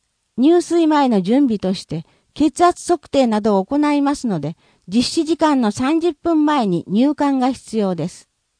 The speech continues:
費用、プール使用料、一回三百五十円、教室受講料一コース八回分二千円。申し込み、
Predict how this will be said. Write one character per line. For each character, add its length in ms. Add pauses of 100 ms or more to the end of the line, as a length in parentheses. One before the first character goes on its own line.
(1080)
費 180
用、 300 (460)
プ 80
ー 160
ル 100
使 200
用 240
料、 360 (380)
一 140 (140)
回 220
三 280
百 240
五 140
十 320
円、 220 (420)
教 300
室 420
受 140
講 260
料 220
一 280
コ 200
ー 40
ス 220
八 300
回 280
分 320
二 120
千 360
円。 240 (1200)
申 240
し 100
込 220
み、 220